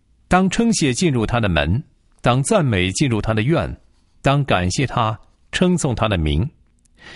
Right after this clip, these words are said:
因为耶和华本为善，他的慈爱存到永远，他的信实直到万代。现在我们继续谈的是，我们可以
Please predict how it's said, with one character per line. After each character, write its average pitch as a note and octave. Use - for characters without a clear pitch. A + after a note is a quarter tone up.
因 D#3
为 D3
耶 F#3
和 D3
华 F#2+
本 G#2+
为 A2
善， G2
他 D#3
的 D3+
慈 -
爱 C#3+
存 C3+
到 D3
永 A2+
远， D#2
他 C#3
的 C3+
信 E3+
实 A2+
直 -
到 G#2
万 G2
代。 E2+
现 A#3
在 G#3+
我 C3
们 D3
继 F3+
续 C#3
谈 F#2+
的 A2+
是， F#2+
我 C#3
们 F3
可 -
以 B2+